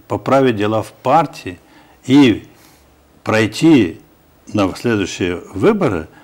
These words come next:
то это большая ошибка. Это большая ошибка. Мы будем применять партийные, чисто партийные методы работы с демократической партией.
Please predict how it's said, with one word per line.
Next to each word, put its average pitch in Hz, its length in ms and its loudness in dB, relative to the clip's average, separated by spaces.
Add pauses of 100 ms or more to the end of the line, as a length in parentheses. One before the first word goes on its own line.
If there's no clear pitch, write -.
(100)
то 120 100 -6
это 107 160 -4
большая 98 360 -8
ошибка. - 420 -18 (180)
Это 135 220 -4
большая 95 380 -12
ошибка. - 360 -18 (460)
Мы 226 340 2
будем 202 400 0
применять 170 540 -2
партийные, 98 800 0
чисто - 440 -4
партийные 80 880 -8 (720)
методы 202 540 0 (360)
работы 120 500 -2
с 131 80 -2
демократической 107 800 -6
партией. - 480 -10